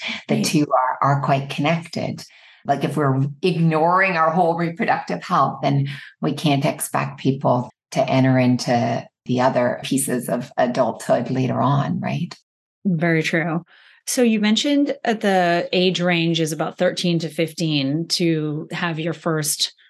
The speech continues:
Speaker 2: gynecological visit. Has that changed? I thought it was older for some reason.
Speaker 1: No, actually, I believe
Speaker 2: Has it?
Speaker 1: that recommendation came out in two thousand and eight.
Speaker 2: Oh, okay.
Speaker 1: A long time ago. But,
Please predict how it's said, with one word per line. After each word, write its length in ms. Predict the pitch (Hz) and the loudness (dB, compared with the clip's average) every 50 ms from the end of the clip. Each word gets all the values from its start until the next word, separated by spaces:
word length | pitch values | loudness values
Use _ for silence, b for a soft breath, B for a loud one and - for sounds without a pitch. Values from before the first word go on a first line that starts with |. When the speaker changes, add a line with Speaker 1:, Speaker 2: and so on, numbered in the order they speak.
| b b | b b
Speaker 2:
gynecological 640 | - 170 156 156 160 - 165 151 151 156 147 160 151 | -4 -2 -2 -2 -4 -4 -6 -6 -6 -4 -4 -2 0
visit. 380 | 151 165 160 165 147 139 - b b b b b b b b _ _ _ _ _ - | 0 0 0 2 0 -2 -2 b b b b b b b b _ _ _ _ _ -2
Has 180 | 202 247 240 | 0 0 2
that 140 | 240 392 427 | 0 0 0
changed? 580 | - - 208 185 190 202 233 226 - - - - _ - | 0 0 2 2 2 2 2 0 -2 -4 -8 -10 _ -14
I 40 | 269 | -8
thought 160 | - 339 381 | -6 -4 -4
it 80 | - 415 | -2 0
was 140 | 339 - | 0 0
older 340 | - - 170 180 160 165 147 | 2 2 2 2 0 0 -4
for 140 | - - 185 | -4 -4 -4
some 180 | 165 - 156 151 | -4 -2 -2 -2
reason. 560 | 147 147 147 147 147 - - - 196 185 - _ _ _ _ _ _ _ | -2 -4 -2 -4 -4 -4 -2 -4 -4 -6 -8 _ _ _ _ _ _ _
Speaker 1:
No, 500 | - 147 147 151 170 190 196 196 185 180 180 | -2 0 2 4 4 4 4 6 6 4 4
actually, 280 | - 170 165 - 185 - | 2 0 -2 -2 -2 -2
I 140 | - 175 180 | 0 0 2
believe 160 | - 214 220 226 | 4 4 6 6
Speaker 2:
Has 140 | 247 220 | 4 4
it? 40 | - - | 2 0
Speaker 1:
that 140 | 269 349 - - - _ - | -4 -4 -4 -8 -6 _ 2
recommendation 760 | 156 147 147 139 147 143 156 175 165 - 165 139 131 127 131 B B B B B - | 2 4 4 4 4 4 4 4 4 4 4 4 2 2 0 B B B B B -2
came 220 | - 190 185 175 | 2 2 4 4
out 260 | 170 160 165 165 - | 4 4 4 2 2
in 160 | - 151 143 139 | 0 -2 -2 -4
two 140 | - - - - | -6 -10 -8 -4
thousand 360 | - - 196 190 - - - | -2 -2 -2 -2 -2 -4 -4
and 180 | - - - - _ _ _ - - - | -4 -6 -10 -12 _ _ _ -10 -2 2
eight. 260 | 214 240 220 220 214 _ - - - - - - _ _ _ - | 2 2 2 0 -4 _ -2 0 0 0 -2 -8 _ _ _ 0
Speaker 2:
Oh, 260 | 240 269 233 165 - | 2 2 2 2 2
okay. 540 | - 247 247 - 262 311 330 - - 156 156 _ - | 0 0 0 0 0 2 2 0 -2 -6 -10 _ 0
Speaker 1:
A 140 | 165 165 151 | 2 2 2
long 360 | 151 165 165 165 175 185 175 | 4 4 4 4 4 4 2
time 360 | 170 - - 190 208 220 214 | 0 -2 0 2 4 4 4
ago. 360 | 202 170 165 156 143 139 135 - | 4 2 2 4 4 2 2 2
But, 200 | - 147 131 - | 2 0 0 0